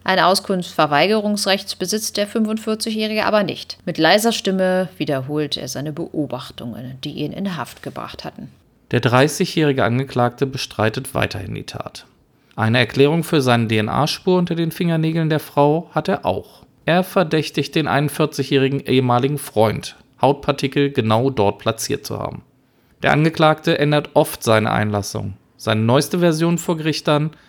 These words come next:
Speaker 2: Am Tatabend will er vor dem Wohnwagen von der vierzigjährigen gekratzt worden sein.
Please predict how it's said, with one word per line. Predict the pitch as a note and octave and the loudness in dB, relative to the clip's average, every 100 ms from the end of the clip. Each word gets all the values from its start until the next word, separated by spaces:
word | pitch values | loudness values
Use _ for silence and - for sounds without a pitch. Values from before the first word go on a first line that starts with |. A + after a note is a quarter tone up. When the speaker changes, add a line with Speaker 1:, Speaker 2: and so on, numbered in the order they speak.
| _ - | _ -4
Speaker 2:
Am | B2+ C3 | -4 0
Tatabend | F3+ F#3 F#3 C#3+ C#3+ D3 - | 2 2 2 2 2 0 0
will | D3 C#3+ | 2 4
er | C#3+ C#3 C3+ | 4 4 0
vor | - A#2 A#2 | 0 2 2
dem | A2 G#2+ | 2 -2
Wohnwagen | A2+ D#3+ D3+ C3 B2+ B2 B2 | 0 0 2 4 4 2 0
von | - C3+ | -2 -2
der | C#3+ | 0
vierzigjährigen | - E3 - E3 C#3+ C3+ D3 | 0 -2 -2 -2 2 2 2
gekratzt | E3 - - - - | -2 -2 -4 -4 -8
worden | F2+ - - | -8 -8 -10
sein. | - - | -12 -14